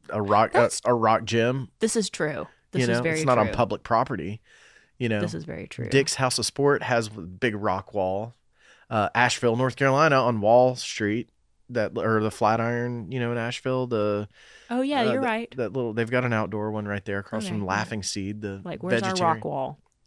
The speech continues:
Speaker 1: Where's my
Speaker 2: <laughs> Yeah.
Speaker 1: rock wall, guys? I just, <laughs> I just
Speaker 2: That
Speaker 1: want
Speaker 2: would be a
Speaker 1: rock wall.
Speaker 2: cool real, real mural.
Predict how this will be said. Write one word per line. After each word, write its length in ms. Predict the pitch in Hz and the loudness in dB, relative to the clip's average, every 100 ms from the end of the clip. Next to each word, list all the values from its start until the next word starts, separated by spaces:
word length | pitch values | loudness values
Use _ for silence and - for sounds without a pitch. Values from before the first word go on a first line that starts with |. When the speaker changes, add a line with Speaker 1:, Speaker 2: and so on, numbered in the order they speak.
| - | -2
Speaker 1:
Where's 160 | 302 294 | 2 6
my 80 | |
Speaker 2:
<laughs> 20 | 254 | 8
Yeah. 100 | 254 | 8
Speaker 1:
rock 100 | 214 | 8
wall, 220 | 151 117 | 8 8
guys? 500 | 110 117 120 175 - - - - - - - - - | 6 4 4 0 -8 -18 -20 -20 -20 -20 -20 -18 -6
I 100 | 190 | -4
just, 140 | 190 190 | -2 -2
<laughs> 140 | - | -2
I 40 | - | -4
just 140 | 165 - | -4 4
Speaker 2:
That 80 | 220 | 6
Speaker 1:
want 40 | 277 | 8
Speaker 2:
would 120 | 311 | 6
be 120 | 294 | 6
a 20 | |
Speaker 1:
rock 80 | 220 | 4
wall. 80 | - | 4
Speaker 2:
cool 240 | 220 190 | 6 6
real, 320 | 160 165 170 | 4 0 0
real 200 | 160 147 | -2 -4
mural. 540 | 143 143 143 147 143 | -6 -8 -4 -4 -4